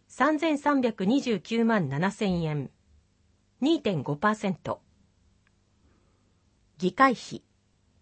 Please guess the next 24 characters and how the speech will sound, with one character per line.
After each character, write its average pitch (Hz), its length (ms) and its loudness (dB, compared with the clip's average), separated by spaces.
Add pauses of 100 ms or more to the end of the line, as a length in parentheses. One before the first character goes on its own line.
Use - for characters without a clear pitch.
(160)
議 190 180 2
員 311 200 4
報 311 200 4
酬、 165 500 -2 (360)
議 170 140 -6
会 294 260 4
活 285 300 -2
動、 160 460 2 (400)
議 196 140 -2
会 302 200 4
広 294 340 2
報。 151 460 2 (1200)
七 285 280 4
億 277 260 -4
七 202 220 0
千 285 240 -2
三 269 200 0
百 233 220 -2
六 156 240 -2
十 254 240 0
万 226 240 4
七 165 240 -2
千 190 300 -2
円。 160 320 -4